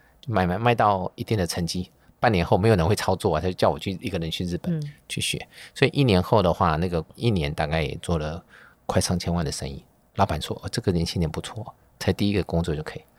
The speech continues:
Speaker 1: 啊，后来因为我那时候很想要赚钱嘛，后来年轻人最容易被同学给影响，或是朋友给影响，说：“啊，我另外一个工作很好啊。”没给，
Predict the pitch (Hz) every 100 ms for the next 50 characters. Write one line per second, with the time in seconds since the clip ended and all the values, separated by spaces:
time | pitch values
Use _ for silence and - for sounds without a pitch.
0 | - - - - 117 139 113 92 113 101
1 | 80 71 95 - 87 73 - 80 65 71
2 | - 80 73 - - - _ - 101 82
3 | 80 _ _ - 107 104 147 104 90 104
4 | 98 95 - 98 82 - _ - - 95
5 | - 82 78 71 80 80 82 - 87 78
6 | 71 78 78 82 - 190 127 156 151 147
7 | 127 139 139 110 110 123 104 80 92 -
8 | - - - 73 73